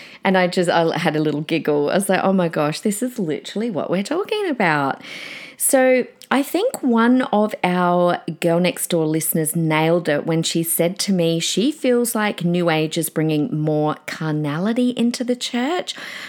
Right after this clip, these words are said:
I really couldn't agree more. And I think we've got kind of two issues here.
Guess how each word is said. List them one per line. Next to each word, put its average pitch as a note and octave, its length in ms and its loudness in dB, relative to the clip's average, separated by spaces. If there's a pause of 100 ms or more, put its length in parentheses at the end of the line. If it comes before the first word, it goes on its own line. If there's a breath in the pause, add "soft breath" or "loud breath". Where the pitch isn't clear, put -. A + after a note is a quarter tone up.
(120)
I A3+ 60 2
really B3+ 400 2
couldn't C4+ 320 2
agree A3+ 320 2
more. F3 460 2 (340 loud breath)
And B3+ 140 4
I C4+ 60 4
think F4 280 -4
we've A#4 200 2
got F4 260 -2
kind A#3+ 240 2
of G3+ 160 -4
two B3 420 0
issues A#3+ 560 0
here. A#3 380 0